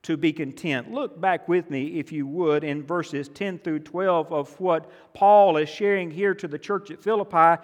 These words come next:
He calls this the secret.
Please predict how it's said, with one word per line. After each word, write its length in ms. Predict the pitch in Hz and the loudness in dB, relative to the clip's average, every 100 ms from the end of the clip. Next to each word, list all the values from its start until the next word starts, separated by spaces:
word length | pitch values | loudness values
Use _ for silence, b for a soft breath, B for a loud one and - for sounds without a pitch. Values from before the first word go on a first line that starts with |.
| B B B | B B B
He 180 | 214 262 | -2 -2
calls 600 | - 220 247 240 220 196 | -4 2 4 4 2 2
this 360 | 220 247 247 B B | 4 4 2 B B
the 160 | 190 214 | -2 0
secret. 1000 | 208 - - 320 349 339 165 95 - | 0 -6 -2 2 2 0 -4 -4 -6